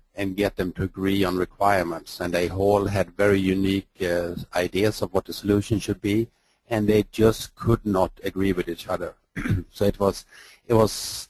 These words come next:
a very unpleasant situation initially. It was very difficult for a relatively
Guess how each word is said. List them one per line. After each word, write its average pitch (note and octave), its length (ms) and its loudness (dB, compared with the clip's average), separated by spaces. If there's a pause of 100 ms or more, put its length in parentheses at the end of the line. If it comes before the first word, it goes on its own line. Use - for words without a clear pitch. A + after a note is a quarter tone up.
(100)
a C3 80 -2
very D3 240 8
unpleasant C3 600 2
situation B2+ 760 0
initially. A2+ 520 2
It G2+ 80 4
was F#2+ 140 0
very G#2+ 220 2
difficult A2 640 0
for G2 200 0
a F2+ 60 0
relatively G#2 560 0